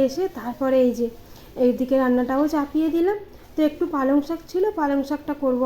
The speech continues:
আলু বেগুন দিয়ে, তো ওই পাঁচ ফোড়ন দিয়ে আর আলু বেগুনটা ভাজতে বসিয়েছি, ততক্ষণে এইদিকে ভাতটাও চাপিয়ে দিলাম। এই যে ওই যে যা মশলা দেওয়ার সবজির মধ্যে সবটাই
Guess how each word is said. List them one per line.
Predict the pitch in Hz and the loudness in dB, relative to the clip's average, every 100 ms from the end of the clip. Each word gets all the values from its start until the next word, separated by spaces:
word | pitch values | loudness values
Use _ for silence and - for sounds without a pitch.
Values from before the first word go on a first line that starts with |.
| 240 | 0
আলু | 240 | 0
বেগুন | 233 220 220 220 | 2 2 0 -2
দিয়ে, | 220 220 - - | -4 -8 -12 -4
তো | 285 | 0
ওই | 302 415 - - - - | 0 -2 -6 -20 -12 -4
পাঁচ | 240 247 | -4 -4
ফোড়ন | 269 277 294 285 269 | 0 4 6 4 4
দিয়ে | 330 403 254 - - | 2 2 -2 -10 -10
আর | 262 254 | -2 2
আলু | 247 262 | 4 4
বেগুনটা | 269 269 277 | 4 2 0
ভাজতে | 247 247 - 262 | -2 -4 -2 0
বসিয়েছি, | 247 247 240 220 - 240 - - | 0 0 -2 -2 -6 -12 -14 -6
ততক্ষণে | 247 240 233 254 262 | -4 -4 -2 0 0
এইদিকে | 254 254 285 | 0 -2 -4
ভাতটাও | 233 233 - 254 | -4 -8 -4 -2
চাপিয়ে | 285 277 - 285 311 | -2 -4 -2 0 2
দিলাম। | 339 440 415 - - - - 240 | 2 2 0 -8 -20 -18 -2 4
এই | 240 | 4
যে | 226 220 - - - 262 | 4 -4 -10 -20 -6 -2
ওই | 233 | 2
যে | 247 240 208 | 2 2 0
যা | 233 254 | 0 2
মশলা | 240 233 254 277 262 | 2 0 0 0 2
দেওয়ার | 240 262 285 - - - 247 | 2 2 0 -4 -18 -12 -2
সবজির | 262 233 285 285 | -2 2 2 4
মধ্যে | 269 285 | 2 0
সবটাই | 262 254 285 | -2 -4 -2